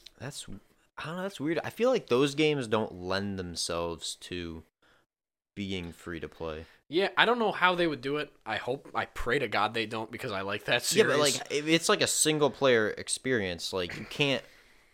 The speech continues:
Speaker 1: monetize that in the way you can with, like, Fortnite Warzone, 'cause you're just playing a bunch of games in multiplayer, and then you can get skins and, like, camos and whatnot.
Speaker 2: Yeah, I, I gotta be honest with you. I don't know how Battle Royale is still alive.
Speaker 1: No, did you see, well, a lot of, uh, the Call of Duty streamers were, uh,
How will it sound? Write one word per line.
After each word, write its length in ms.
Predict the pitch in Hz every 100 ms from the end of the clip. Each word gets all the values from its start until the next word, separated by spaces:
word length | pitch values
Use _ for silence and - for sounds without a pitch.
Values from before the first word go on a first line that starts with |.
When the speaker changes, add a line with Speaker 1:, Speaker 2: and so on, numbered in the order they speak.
| _ 98
Speaker 1:
monetize 960 | 98 101 120 117 98 - 95 98 92
that 200 | 95 92
in 80 | 90
the 60 |
way 140 | 90 92
you 100 | 87
can 300 | - 104 90
with, 120 | 80
like, 160 | 85 -
Fortnite 320 | 113 98 90
Warzone, 280 | 104 92 90
'cause 100 | 98
you're 100 | 117
just 160 | 123
playing 280 | - 123 104
a 20 |
bunch 220 | 98 95
of 80 | 92 80 _ -
games 420 | 104 95 87 82
in 120 | 90
multiplayer, 600 | 92 104 87 - 85 80
and 80 | 85
then 80 | 92
you 80 |
can 80 | 95
get 140 | 95 -
skins 600 | - 104 98 95 92 90
and, 140 | 87
like, 180 | 82 -
camos 460 | 107 104 95 90
and 100 | 90
whatnot. 380 | 87 87 87 82 - _ _ _ -
Speaker 2:
Yeah, 300 | 120 147 143 -
I, 180 | 139 135 135 131 -
I 100 | 180
gotta 160 | 175
be 120 | 120 117
honest 280 | 143 -
with 160 | 120 -
you. 140 | 110 - -
I 60 |
don't 100 | 233
know 100 | 202
how 160 | 175 160
Battle 400 | 127 104 110 110
Royale 480 | 107 101 101 104 98
is 60 |
still 320 | - - 120 107
alive. 580 | 98 98 98 101 - _ _ _ _ _ _ - -
Speaker 1:
No, 180 | 92 95
did 120 | 104
you 100 | 123
see, 160 | -
well, 180 | 151 143
a 20 |
lot 260 | 135 139 156
of, 140 | 139
uh, 300 | 135 123 113
the 220 | 101 101 95
Call 260 | - 113
of 60 | 104
Duty 200 | 101 98
streamers 640 | - - 107 107 95 87
were, 280 | 90 92 87
uh, 200 | 85